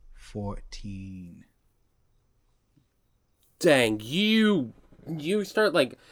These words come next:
Speaker 2: punching, and as you do, it gets still whiter and thinner until this point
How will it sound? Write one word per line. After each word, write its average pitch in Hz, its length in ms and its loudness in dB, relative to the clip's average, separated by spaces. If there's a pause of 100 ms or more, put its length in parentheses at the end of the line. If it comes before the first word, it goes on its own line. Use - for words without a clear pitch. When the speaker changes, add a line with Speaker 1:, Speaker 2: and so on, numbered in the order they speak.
(340)
Speaker 2:
punching, 185 480 2
and 170 120 4
as 185 180 2
you 208 160 0
do, 175 460 4
it 139 160 2
gets - 460 0
still 220 500 4
whiter 190 340 8
and 196 160 4
thinner 175 200 4
until 170 260 0
this 160 240 -4
point 196 260 0